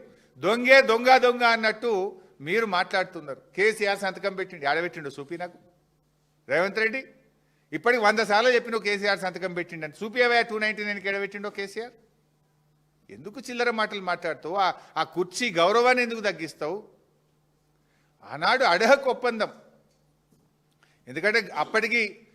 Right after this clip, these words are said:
ఉమ్మడి ఆంధ్రప్రదేశ్ అసెంబ్లీలోనే టూ నైంటీ నైన్ ఫైవ్ ట్వెల్వ్కే ప్రాజెక్టులకు నిర్మించింది కనుక తాత్కాలికంగా దీన్ని వాడుకోండి, ట్రిబ్యునల్ పంచిన తర్వాత ఎవరి లెక్క వాళ్ళకే. ఈ యొక్క టూ నైంటీ నైన్ అనేది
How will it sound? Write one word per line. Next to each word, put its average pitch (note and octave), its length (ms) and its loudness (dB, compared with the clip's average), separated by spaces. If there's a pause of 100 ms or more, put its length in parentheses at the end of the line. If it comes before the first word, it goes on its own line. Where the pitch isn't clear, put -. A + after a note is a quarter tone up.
(120)
ఉమ్మడి A3+ 420 0
ఆంధ్రప్రదేశ్ A3+ 680 2
అసెంబ్లీలోనే A3+ 1000 0 (360)
టూ A3+ 140 -2
నైంటీ A3+ 300 0
నైన్ A3+ 220 0
ఫైవ్ G#3+ 280 0
ట్వెల్వ్కే A3 360 -2
ప్రాజెక్టులకు G3+ 540 -4
నిర్మించింది G3+ 520 -6
కనుక G3 220 -6
తాత్కాలికంగా A3 840 0
దీన్ని F#3 180 -8
వాడుకోండి, G3 800 -4 (500)
ట్రిబ్యునల్ B3 500 2
పంచిన A3+ 320 -2
తర్వాత G#3+ 380 0
ఎవరి A3 280 0
లెక్క G#3 220 -4
వాళ్ళకే. F3+ 640 -2 (600)
ఈ A3 180 0
యొక్క B3 260 4
టూ A#3 200 -2
నైంటీ A#3+ 360 0
నైన్ A3 240 0
అనేది A3+ 560 -2